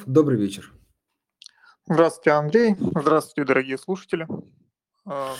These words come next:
Speaker 2: надеюсь, сегодня хорошо проведем время, поговорим о финансах и о нашем фондовом рынке.
Speaker 1: Э, предлагаю начать со следующего. Расскажите, пожалуйста,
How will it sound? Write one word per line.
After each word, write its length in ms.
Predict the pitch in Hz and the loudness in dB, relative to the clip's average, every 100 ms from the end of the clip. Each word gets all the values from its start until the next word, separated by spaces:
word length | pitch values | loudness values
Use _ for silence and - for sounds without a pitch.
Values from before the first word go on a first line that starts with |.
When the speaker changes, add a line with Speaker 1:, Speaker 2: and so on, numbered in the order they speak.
| 135 | -8
Speaker 2:
надеюсь, 300 | 135 156 151 - | -8 -10 -12 -10
сегодня 360 | 143 139 135 151 _ _ | -8 -8 -12 -20 _ _
хорошо 400 | - 143 143 151 | -10 -10 -8 -12
проведем 360 | - 139 139 139 | -10 -12 -12 -12
время, 260 | 156 180 | -10 -12
поговорим 480 | 147 143 135 135 135 | -14 -12 -8 -8 -10
о 60 | 135 | -16
финансах 460 | 151 156 175 170 - _ _ | -12 -12 -12 -18 -20 _ _
и 140 | 262 151 | -16 -10
о 100 | 143 | -10
нашем 440 | 151 156 151 143 _ _ _ 170 - | -10 -14 -20 -20 _ _ _ -20 -12
фондовом 380 | 147 135 127 127 | -10 -8 -10 -12
рынке. 280 | 127 - _ _ _ _ _ _ - | -18 -20 _ _ _ _ _ _ -6
Speaker 1:
Э, 160 | 127 113 | -4 -2
предлагаю 400 | 151 175 226 180 | 0 4 4 4
начать 280 | 139 160 | 2 0
со 80 | - | 0
следующего. 600 | - 131 101 - 95 - | 0 0 0 -6 -14 -10
Расскажите, 420 | 135 156 220 262 208 | -6 0 2 0 0
пожалуйста, 720 | 175 208 190 - 156 131 127 | 0 2 2 2 2 2 0